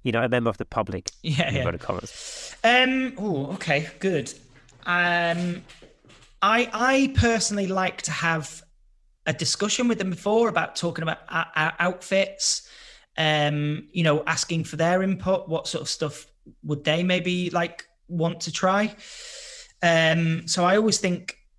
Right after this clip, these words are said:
Speaker 2: uh, and a good idea as well of, of knowing what outfits they're gonna be wearing. Uh, because personally for me, uh, from, from experience, when some people show up and you've got no clue what they're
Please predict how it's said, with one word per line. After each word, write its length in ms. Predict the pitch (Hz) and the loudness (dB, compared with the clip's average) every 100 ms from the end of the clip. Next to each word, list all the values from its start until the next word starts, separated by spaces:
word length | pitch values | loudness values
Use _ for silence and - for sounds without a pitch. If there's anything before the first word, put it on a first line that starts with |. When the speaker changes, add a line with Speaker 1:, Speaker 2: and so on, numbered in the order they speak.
| _ | _
Speaker 2:
uh, 40 | 156 160 160 | -2 0 2
and 120 | 190 208 | 2 2
a 40 | |
good 180 | - 247 | 4 4
idea 460 | 220 202 208 196 180 | 2 2 2 4 2
as 140 | 165 | 2
well 440 | 180 170 160 165 - | 2 4 2 -2 -2
of, 240 | 170 160 - | -4 -2 -4
of 140 | 170 | 2
knowing 340 | 175 175 170 165 | 4 4 2 0
what 160 | - | 0
outfits 960 | 170 180 180 - 143 - - - - - _ _ _ _ _ _ - | -2 -2 -4 -8 -8 -4 -2 -2 -4 -14 _ _ _ _ _ _ -4
they're 200 | 160 147 | 0 0
gonna 140 | 156 | 0
be 100 | 143 | -2
wearing. 540 | 135 139 131 135 165 202 - _ _ _ _ - | 0 0 2 0 0 -4 -10 _ _ _ _ -4
Uh, 420 | 143 143 139 - - _ _ | 0 2 0 -2 -6 _ _
because 280 | - 151 165 | -6 -2 -2
personally 420 | - 196 185 175 | 2 2 2 -2
for 140 | 165 170 | -2 0
me, 480 | 175 151 151 160 - - - _ _ _ | 2 2 0 -2 -8 -20 -20 _ _ _
uh, 140 | 151 147 | -2 0
from, 280 | - 165 | 0 -2
from 200 | - 160 | 0 -2
experience, 520 | 160 - 185 175 151 156 | 0 0 2 2 2 -2
when 100 | 156 | -2
some 160 | 185 | 0
people 220 | 175 165 | 0 0
show 260 | 165 170 160 | 0 4 4
up 120 | 160 | 2
and 80 | 147 | -2
you've 100 | 131 | -4
got 100 | - | 0
no 260 | 147 151 147 | 4 4 4
clue 300 | - 160 147 | 2 0 2
what 200 | 143 - | 0 0
they're 320 | 139 131 139 | 2 2 -2